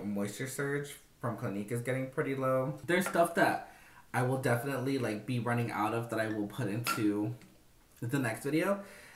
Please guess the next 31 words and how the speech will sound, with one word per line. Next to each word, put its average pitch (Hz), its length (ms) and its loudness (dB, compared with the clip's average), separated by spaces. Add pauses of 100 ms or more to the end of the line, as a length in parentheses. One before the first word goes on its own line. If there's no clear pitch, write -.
And - 80 -2
tell 349 140 4
me 359 60 0
what - 120 2
you 330 80 2
guys 277 200 4
think. 185 340 -2
Do 139 80 -2
you 127 60 2
guys 135 260 0
love 120 260 2
these 139 160 -2
kind 147 160 -2
of 139 80 -2
videos? 143 400 0 (180)
Are 143 100 6
you 143 120 6
guys 131 240 2
interested 127 540 -2
in, 123 120 0
like, 120 280 2
other 113 180 0
people's, 113 480 2
like, 104 160 -2
videos 127 320 -2
like 123 220 -4
this? 131 240 0 (440)
If 127 160 -2
you 139 260 -2
are, 120 300 4
like, 120 200 0